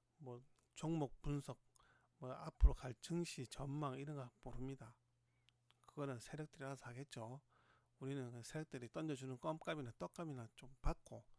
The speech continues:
사탕값이나 좀 받고 이제 나오는 게 목표입니다. 쉽게 말하면, 음, 가랑비 옷을 많이 젖는다고 하죠.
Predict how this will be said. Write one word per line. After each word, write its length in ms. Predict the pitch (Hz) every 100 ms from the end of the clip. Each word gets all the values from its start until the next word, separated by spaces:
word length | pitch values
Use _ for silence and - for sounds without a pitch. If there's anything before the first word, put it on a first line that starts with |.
| - - _ -
사탕값이나 600 | - 139 131 151 147 139
좀 160 | 120
받고 380 | - - - 127
이제 300 | 120 - 117 - - - _ -
나오는 440 | 113 123 139 147
게 140 | 127
목표입니다. 800 | 113 117 - 127 117 117 117 120 - _ _ _ _ _ - _ _ -
쉽게 320 | - - - 151
말하면, 420 | 127 135 131 123 - - - _ _ _
음, 280 | 147 139 143 139 - _ _ -
가랑비 360 | - 135 143 147
옷을 200 | 131 131
많이 220 | 117 123
젖는다고 400 | 131 139 131 131
하죠. 340 | 123 123 135